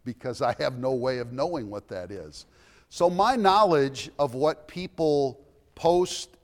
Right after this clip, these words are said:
and project, what they evangelize, is only from hearsay from other people. But I do know enough in talking with other people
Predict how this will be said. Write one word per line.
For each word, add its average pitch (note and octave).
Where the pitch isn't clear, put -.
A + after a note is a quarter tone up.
and B2
project, C#3
what -
they C#3+
evangelize, C#3+
is C#3+
only F3
from C3+
hearsay C#3
from A#2+
other A#2
people. G2+
But D3+
I F#3+
do C4
know B3
enough F3+
in C3+
talking F3
with D#3
other D#3
people C#3+